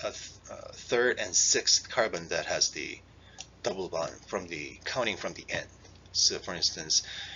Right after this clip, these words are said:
here's an unsaturated, uh, fatty acid that happens to be omega-six. And the reason that is omega-six is because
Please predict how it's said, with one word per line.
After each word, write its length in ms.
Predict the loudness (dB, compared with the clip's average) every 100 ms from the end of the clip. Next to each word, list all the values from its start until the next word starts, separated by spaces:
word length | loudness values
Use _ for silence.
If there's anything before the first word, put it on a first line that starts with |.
| -4
here's 220 | 4 4
an 140 | 4 -2 -4
unsaturated, 760 | 0 4 6 4 0 0 -2 -6 -14 -16 -18
uh, 300 | -16 -14 -14
fatty 360 | -6 4 6 6
acid 360 | 4 2 0 -4
that 160 | -2
happens 320 | -2 0 0
to 120 | 0 -2
be 180 | -6 -6
omega-six. 1040 | -2 0 0 6 8 8 6 0 0 -2 -2 -8
And 80 |
the 80 | -8
reason 360 | -4 0 0 0
that 260 | -2 -2
is 220 | -8 -8 -8
omega-six 840 | -4 0 4 6 4 0 -4 -4
is 140 | -4
because 420 | -4 -6 -6 -6